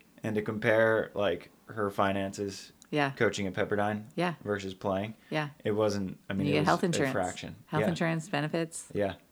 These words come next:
Speaker 1: And now that we have, 'cause now that she's not working and I'm, I'm just a freelancer,
Speaker 2: Mm-hmm.
Speaker 1: I'm like, "Maybe we should get a job with health insurance again."
Speaker 2: Oh, I know. It's
Speaker 1: <laughs>
Speaker 2: insane.
Speaker 1: It's so
Speaker 2: Yeah.
Speaker 1: expensive.
Speaker 2: She should coach again once the baby gets a little older.
Speaker 1: I think that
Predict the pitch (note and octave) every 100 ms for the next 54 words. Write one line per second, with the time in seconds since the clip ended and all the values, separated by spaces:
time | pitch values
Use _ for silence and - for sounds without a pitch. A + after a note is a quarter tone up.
0 | _ _ _ _ - A#2+ A#2 A#2+ A#2+ -
1 | - A2 G2+ G#2+ G#2+ G#2 G2 F#2+ - -
2 | A2+ A#2+ A#2 G2+ - A2+ - G#2 G2+ G2+
3 | E2 G2 F2+ F#2+ F2+ F2 _ - G2 F#2+
4 | F#2+ G2+ G2+ - G#2+ G#2 G2 - - G#2
5 | G#2 G#2+ A#2 B2 B2 E3 E3+ D3+ F#2+ F2+
6 | D#2+ - - - _ A#2 D3 D3 C#3 G2+
7 | G2+ F2+ E2 F#2 F#2 F2+ F#2 G2 G2 G2+
8 | G2 - F2 F#2+ G2 - E3 C#3+ C3+ C3+
9 | C#3 - D3+ D#3 E3 C#3+ F3+ C#3+ C3+ C#3
10 | - - G3+ - F#3 D#3 - - D#3+ D3+
11 | C#3+ - - C#3+ C#3+ - - B2+ - -
12 | - F#3+ - C4+ - E4 G#4 - F#3+ D3
13 | C3+ C3+ D3+ D3+ D3 C#3 C3 C3 C3+ -
14 | C3+ - B2 C#3+ F#3+ F#3+ -